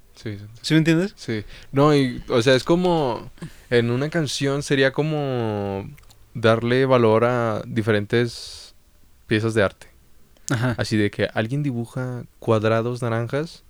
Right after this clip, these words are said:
Speaker 1: y el otro, eh, cosas realistas. Entonces, ¿quién
Speaker 2: Sí.
Speaker 1: tiene más valor, no?
Speaker 2: A ver, ¿quién dibujó mejor cuadrados naranjas?
Speaker 1: <laughs>
Speaker 2: Sí, o sea, lo pones a
Speaker 1: Sí.
Speaker 2: competir y es muy diferente. Por eso te digo, es como muy subjetivo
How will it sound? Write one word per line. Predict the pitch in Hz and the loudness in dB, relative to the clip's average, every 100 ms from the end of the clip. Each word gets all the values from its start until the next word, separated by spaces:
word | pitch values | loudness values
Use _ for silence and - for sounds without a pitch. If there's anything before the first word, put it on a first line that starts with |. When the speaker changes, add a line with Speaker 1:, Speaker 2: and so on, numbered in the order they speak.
| - _ _ _ _ - | -20 _ _ _ _ -16
Speaker 1:
y | - | -6
el | 101 | -4
otro, | 101 110 110 110 104 - - - - | -2 0 0 -2 -6 -12 -18 -20 -10
eh, | 110 104 98 95 110 - | -6 -4 -4 -8 -12 -8
cosas | 113 110 110 | -4 -2 -2
realistas. | 101 101 - - - - | -2 -6 -12 -20 -20 -8
Entonces, | 113 101 | -6 -4
¿quién | 123 | -2
Speaker 2:
Sí. | 117 | -2
Speaker 1:
tiene | 110 | -2
más | 110 110 | -2 -2
valor, | 101 95 | -2 0
no? | 127 | 2
Speaker 2:
A | |
ver, | 131 131 127 | 4 4 2
¿quién | 117 135 143 | 2 2 4
dibujó | 151 151 143 135 135 | 4 4 2 2 2
mejor | 139 135 135 - | 0 0 -2 -2
cuadrados | 139 123 123 123 | 0 2 2 0
naranjas? | 123 120 123 147 156 - - - - | -2 -2 -4 -6 -6 -8 -10 -8 -4
Speaker 1:
<laughs> | 147 170 - - - 160 | -2 -2 -6 -18 -6 0
Speaker 2:
Sí, | 147 156 | 8 10
o | 147 | 10
sea, | 139 135 | 8 6
lo | 131 | 4
pones | - 147 | 2 0
a | 160 | 2
Speaker 1:
Sí. | |
Speaker 2:
competir | - 147 143 139 | 2 4 6 6
y | 143 139 | 6 4
es | 135 | 2
muy | 143 143 | 0 0
diferente. | 143 143 117 - | 0 -2 -4 -6
Por | - 127 135 | -4 2 2
eso | 151 | 4
te | 160 | 4
digo, | 135 | 4
es | |
como | - 160 | 4 2
muy | 147 | 4
subjetivo | 165 151 139 139 151 | 2 2 4 4 4